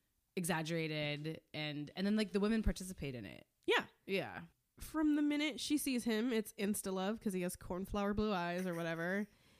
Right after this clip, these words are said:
Speaker 2: And then she's all, "Yes, my lord." And the word obey appears in this book so many times, like, I lost count. And at one point she says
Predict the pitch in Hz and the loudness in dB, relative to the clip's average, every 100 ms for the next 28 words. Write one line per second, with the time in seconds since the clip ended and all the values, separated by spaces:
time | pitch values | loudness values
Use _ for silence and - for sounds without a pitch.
0 | _ - 196 196 208 190 190 185 185 180 | _ -2 2 2 2 0 2 0 2 2
1 | 185 190 190 - - 202 185 185 190 185 | 0 0 0 0 0 2 2 2 4 4
2 | 196 185 175 185 190 - _ _ _ _ | 4 2 0 0 -2 -6 _ _ _ _
3 | _ _ _ _ - 202 220 254 240 190 | _ _ _ _ -4 2 4 4 4 2
4 | 175 175 214 269 320 339 208 - 220 233 | 6 6 8 4 2 -2 12 12 12 6
5 | 220 208 214 - 196 254 240 247 226 285 | 4 4 2 2 2 2 2 0 0 -2
6 | 339 262 190 - 196 190 196 - 175 185 | 0 0 0 0 -2 0 -2 -2 -2 -2
7 | 196 _ _ _ _ _ _ 202 196 185 | -6 _ _ _ _ _ _ -2 0 2
8 | 185 185 185 190 - - - _ _ _ | 0 -2 -2 -6 -8 -10 -14 _ _ _
9 | _ _ _ _ - 247 240 233 285 240 | _ _ _ _ -6 -2 12 12 12 4
10 | - 269 - 254 254 247 | -2 0 2 2 2 0